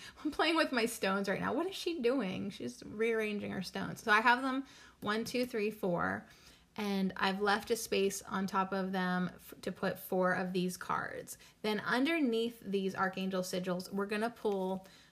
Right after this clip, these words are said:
whatever we're called to. We, we don't have to be all linear and,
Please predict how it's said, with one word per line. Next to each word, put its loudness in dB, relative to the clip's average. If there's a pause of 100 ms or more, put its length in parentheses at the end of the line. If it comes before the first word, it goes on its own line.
whatever 0
we're 2
called 0
to. -4
We, -2 (100)
we 0
don't 0
have 2
to -6
be -2
all 0
linear 0
and, -4